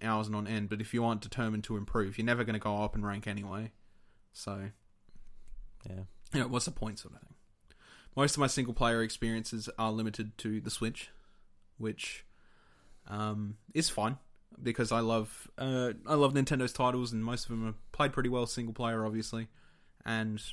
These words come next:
Speaker 2: Do
Speaker 1: yeah.
Speaker 2: a fair bit of couch co-op though on Nintendo stuff.
Speaker 1: Well, yeah, yeah.
Speaker 2: Not so much for the Switch just yet, but you will when Smash Bros comes out.
Speaker 1: Oh, absolutely,
Speaker 2: Yeah.
Speaker 1: yeah, absolutely. But, like,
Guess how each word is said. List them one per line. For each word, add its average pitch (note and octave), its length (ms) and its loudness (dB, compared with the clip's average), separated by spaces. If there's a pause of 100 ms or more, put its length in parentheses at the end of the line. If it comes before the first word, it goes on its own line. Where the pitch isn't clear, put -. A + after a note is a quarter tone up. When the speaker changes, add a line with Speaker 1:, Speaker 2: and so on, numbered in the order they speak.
(540)
Speaker 2:
Do F#3 80 2
Speaker 1:
yeah. D3 60 8
Speaker 2:
a C3+ 40 4
fair C3+ 240 4
bit B2 140 4
of F#2+ 100 -2
couch - 320 0
co-op G#2 300 4
though G#2 200 0 (260)
on G2+ 220 -6 (1200)
Nintendo G2+ 380 -4
stuff. A2+ 200 -4 (140)
Speaker 1:
Well, G#3+ 200 2
yeah, - 120 -14 (180)
yeah. - 100 -16 (520)
Speaker 2:
Not C3 120 -2
so A#2+ 100 -2
much G2+ 120 -4
for - 60 -12
the G#2 60 -6
Switch - 360 -2
just - 260 -4
yet, G#2+ 260 -2
but F#2+ 140 -6 (480)
you A2+ 100 -6
will A2 280 -2 (160)
when G2 80 -10
Smash A2+ 260 -2
Bros A2+ 160 -2
comes A2 200 -2
out. A2 100 4
Speaker 1:
Oh, C3+ 200 2
absolutely, C3 480 0
Speaker 2:
Yeah. G#2 100 -4
Speaker 1:
yeah, A2+ 160 0 (280)
absolutely. A#2 580 -4
But, A#2+ 120 4
like, A2+ 280 6